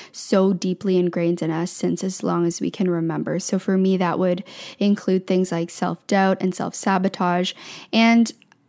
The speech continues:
I think the best way that I can describe the experience of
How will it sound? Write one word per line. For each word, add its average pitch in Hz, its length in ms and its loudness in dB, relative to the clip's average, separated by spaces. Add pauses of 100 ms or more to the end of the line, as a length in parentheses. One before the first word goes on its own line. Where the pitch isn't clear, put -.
(160)
I 233 80 2
think 320 220 4
the 381 60 2
best 220 300 2
way 247 80 4
that 214 160 2
I 180 120 0
can 214 140 0
describe 180 640 -2
the 185 120 2
experience 190 720 0
of 170 180 -2